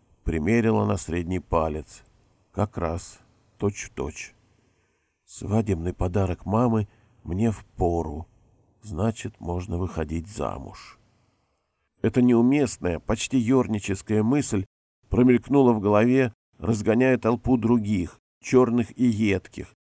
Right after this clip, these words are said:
которые ждали своего часа, чтобы каркающей стаей наброситься на сознание. Мама никогда не рассталась бы с дедушкиным подарком, тем более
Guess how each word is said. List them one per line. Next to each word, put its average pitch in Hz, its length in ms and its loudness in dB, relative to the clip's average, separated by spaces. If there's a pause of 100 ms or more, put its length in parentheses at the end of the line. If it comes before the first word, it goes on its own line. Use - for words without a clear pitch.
(160)
которые 113 340 2
ждали 110 360 2
своего 107 400 0
часа, 120 560 0 (220)
чтобы 104 280 -2
каркающей 117 760 0
стаей 123 640 2 (260)
наброситься 110 760 0
на 104 100 -2
сознание. 98 880 -2 (640)
Мама 87 380 -4
никогда 104 500 -2
не 107 100 -2
рассталась 101 640 -2
бы 101 120 -2
с 92 60 -8
дедушкиным 95 600 -2
подарком, 92 640 -4 (560)
тем 95 240 -2
более 107 580 4